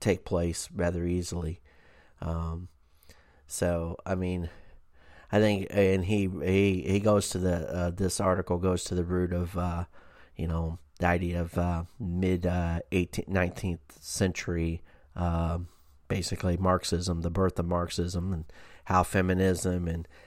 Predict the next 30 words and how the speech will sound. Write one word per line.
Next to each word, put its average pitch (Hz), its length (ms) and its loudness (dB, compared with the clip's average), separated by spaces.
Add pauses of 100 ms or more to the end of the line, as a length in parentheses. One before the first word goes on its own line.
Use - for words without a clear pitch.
(140)
how 98 240 2
these, 87 360 -2
uh, 85 380 -2
these, 87 280 -2
these, - 360 -6
these, 87 300 0
uh, 85 180 0
different - 320 0
little 85 200 2
groups 92 400 2
have 85 180 0
built 95 260 0
upon 85 300 -2
themselves 85 640 -4 (400)
to 98 100 -2
create 95 320 2
this, 87 300 -2
uh, 85 240 -4 (760)
globalist, 101 800 4
uh, 85 180 0
I 107 80 0
call 95 220 0
'em, 85 240 -2
I - 160 -2
call 104 240 2
'em 87 140 2
the 92 80 -2
globalist 98 680 2
foot - 280 -2
soldiers, - 640 -6